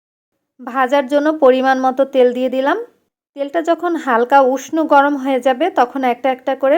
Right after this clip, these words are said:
বনরুটি দিয়ে দিচ্ছি। অতিরিক্ত গরম তেলে দিতে যাবেন না, তাহলে কিন্তু সঙ্গে সঙ্গে পুড়ে যাবে, আর এই বনরুটিটা ভাজা কিন্তু পারফেক্ট হবে না।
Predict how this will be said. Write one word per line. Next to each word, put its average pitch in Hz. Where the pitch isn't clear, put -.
বনরুটি 240
দিয়ে 247
দিচ্ছি। 247
অতিরিক্ত 311
গরম 247
তেলে 285
দিতে 277
যাবেন 277
না, 349
তাহলে 262
কিন্তু 247
সঙ্গে 247
সঙ্গে 262
পুড়ে 254
যাবে, 262
আর 220
এই 240
বনরুটিটা 254
ভাজা 233
কিন্তু 247
পারফেক্ট 226
হবে 254
না। 302